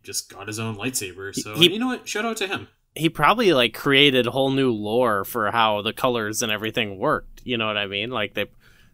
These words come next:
Speaker 2: they probably, like Lucas said, they're only those colors. And he was like, "No, purple." And they're like, "Okay, well, you know, whatever." And then, <laughs> and then, you know, whoever writes the books and stuff was probably like, "I guess we gotta come up with, uh,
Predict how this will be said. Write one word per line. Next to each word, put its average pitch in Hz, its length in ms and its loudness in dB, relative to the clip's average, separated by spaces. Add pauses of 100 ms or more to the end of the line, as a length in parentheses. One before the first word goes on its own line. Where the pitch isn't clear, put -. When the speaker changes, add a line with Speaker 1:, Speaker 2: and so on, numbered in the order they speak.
(120)
Speaker 2:
they 120 100 -4
probably, 127 500 2
like 110 420 -6
Lucas 120 400 -2
said, 135 240 0
they're 104 120 -2
only 110 200 -4
those 110 220 -2
colors. 113 580 0 (580)
And 110 140 -2
he 127 40 2
was 120 140 -2
like, 107 160 0
"No, 123 220 4
purple." 123 540 4
And 113 140 -4
they're 110 120 -2
like, 107 180 -2
"Okay, 123 340 2
well, 127 460 -2
you - 120 -8
know, 101 240 -6 (100)
whatever." 113 440 -2
And 101 140 -4
then, 123 80 -2 (100)
<laughs> - 120 -2
and 151 180 4
then, 147 300 6 (420)
you 135 160 -2
know, 117 100 -2
whoever 127 320 2
writes 123 380 4
the 127 100 -4
books 127 360 -2
and 123 100 0
stuff 117 300 -2
was 113 140 -8
probably 117 220 0
like, 107 200 -4
"I 107 120 2
guess 113 320 2
we 123 120 -2
gotta 117 400 0 (640)
come 117 200 -2
up 120 140 0 (100)
with, 123 240 -2
uh, 117 440 0